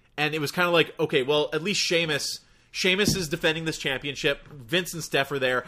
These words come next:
I have nothing to worry about if I'm gonna be gone for a month." And immediately on Raw, Sheamus loses the title, and everything goes to shit. Trip-, Triple H should be taking charge. He should be, like, when, when Vince lifted his arm at the end there, I wanted to see him, like, throw it down.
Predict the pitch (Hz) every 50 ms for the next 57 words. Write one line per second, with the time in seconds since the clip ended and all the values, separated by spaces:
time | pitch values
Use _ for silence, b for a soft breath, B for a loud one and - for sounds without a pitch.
0 | B B - 156 165 160 190 175 175 165 156 147 143 147 147 139 127 120 123 120
1 | 120 - 139 131 131 135 123 120 135 - 135 127 135 139 131 - 135 123 117 117
2 | 110 110 - - 143 131 127 123 127 131 143 160 160 139 160 143 147 143 135 -
3 | 131 123 123 117 117 117 113 117 113 101 92 - b b b b - - 151 135
4 | 135 131 123 - 135 131 139 135 127 131 117 113 123 - 127 123 120 120 113 107
5 | - b b b - 139 139 135 135 131 135 131 127 127 123 117 - - - -
6 | - 123 104 - B B B B B B B B _ _ _ - - - - 196
7 | 208 - - - _ _ - - 220 226 220 220 208 - - 208 180 175 - -
8 | 190 190 156 170 165 - - - 170 160 135 117 107 101 - 160 156 - 175 175
9 | 135 131 165 160 156 151 b b b b b 139 160 151 147 190 185 170 165 160
10 | 175 170 151 117 113 170 208 214 - - 175 190 - - 185 160 151 147 147 170
11 | 185 208 196 - 214 220 226 226 233 220 - 156 165 214 226 208 160 156 - 196
12 | 190 165 185 175 170 156 - - - 185 165 131 - - 151 139 113 87 - -